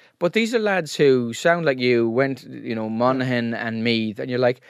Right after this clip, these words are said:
"Hmm, kind of interesting." So it all came together at once. You saw it live, and then you went, "Oh, what? People do this? In,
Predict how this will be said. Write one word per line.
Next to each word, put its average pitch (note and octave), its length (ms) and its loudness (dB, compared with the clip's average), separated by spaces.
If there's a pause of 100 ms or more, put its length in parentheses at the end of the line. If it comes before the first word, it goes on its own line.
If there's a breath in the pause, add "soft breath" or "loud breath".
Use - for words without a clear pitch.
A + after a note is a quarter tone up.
(260 soft breath)
"Hmm, A4+ 220 -2
kind - 160 -2
of A#2+ 60 -2
interesting." A#2 420 -8
So - 120 -6
it F#3+ 60 0
all A3+ 160 0
came E3+ 180 -4
together A#2+ 340 2
at F#2+ 60 -4
once. A#2 300 -2 (300 loud breath)
You A#2+ 80 -6
saw F#3+ 320 6
it - 60 -4
live, G#2+ 460 0
and C3+ 80 -8
then B2 80 -4
you B2 60 -2
went, A#2 160 -4 (160)
"Oh, A2+ 260 -6 (120)
what? - 140 -8 (180)
People - 260 -8
do E3 160 -8
this? B3 300 -6
In, C3 260 0